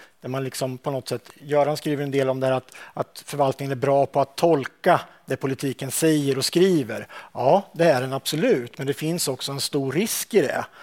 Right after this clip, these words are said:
För att den tolkar den utifrån sitt perspektiv, utifrån sina behov och läser in det som, som liksom är till fördel för den egna saken. Och då kan saker och ting gå, gå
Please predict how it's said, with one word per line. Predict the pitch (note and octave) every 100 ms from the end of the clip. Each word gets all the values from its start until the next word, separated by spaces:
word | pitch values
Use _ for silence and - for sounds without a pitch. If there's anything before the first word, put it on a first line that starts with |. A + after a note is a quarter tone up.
| - -
För | - C3
att | C3
den | C#3+
tolkar | C3 D3+ C3+ - C#3
den | C#3
utifrån | C3+ C#3 D3
sitt | C3 G#3+ G3+ -
perspektiv, | F3+ - D3 - A#2+ A#2
utifrån | B2+ B2 C3+
sina | - D#3 D#3
behov | F3 F3+ C3+ A#2 A2+ A#2
och | - - - B2+
läser | C3 - C3+
in | C3 B2
det | A#2+
som, | A#2 C3+ B2 A2
som | C3 B2+
liksom | A#2+ B2+ A#2+
är | C3 B2
till | A2+ -
fördel | - C#3+ B2 A#2 A#2
för | -
den | B2+ C3+
egna | C#3+ B2 C3+
saken. | - G3+ - C3+ B2
Och | - - -
då | C#3
kan | D#3+ E3
saker | D3+ - B2+
och |
ting | - B2 A#2 _ _
gå, | - B2 B2 -
gå | D3+ B2+ B2